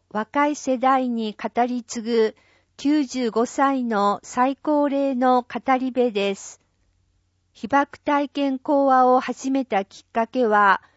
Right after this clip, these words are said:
終戦から六年後、当時の爆心地付近の状況を写真で知り、この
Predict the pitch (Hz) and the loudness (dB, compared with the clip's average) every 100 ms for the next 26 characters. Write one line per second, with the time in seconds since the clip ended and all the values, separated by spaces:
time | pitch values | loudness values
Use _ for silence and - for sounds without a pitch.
0 | _ _ - 254 277 - 285 262 - 254 | _ _ -6 -4 -4 -2 -2 -2 0 2
1 | 254 233 208 - 254 254 247 233 220 220 | 2 0 -2 -4 -2 -2 -2 -4 2 4
2 | 214 - _ _ _ _ _ 269 285 285 | 4 2 _ _ _ _ _ 2 2 2
3 | 240 226 202 202 - _ 214 226 - 277 | -4 -2 0 0 -4 _ -6 -6 -8 -4
4 | 285 - 285 277 - 269 254 262 247 214 | -4 -2 -6 -6 -8 -4 -2 0 -2 0
5 | 240 254 - 262 240 233 233 - - 214 | 0 -2 0 0 2 4 2 2 -4 -8
6 | - 269 262 254 247 - 220 202 202 - | -6 -4 -2 -4 -6 -8 -6 -4 -6 -8
7 | _ _ _ _ _ - 233 262 254 | _ _ _ _ _ -6 -2 2 0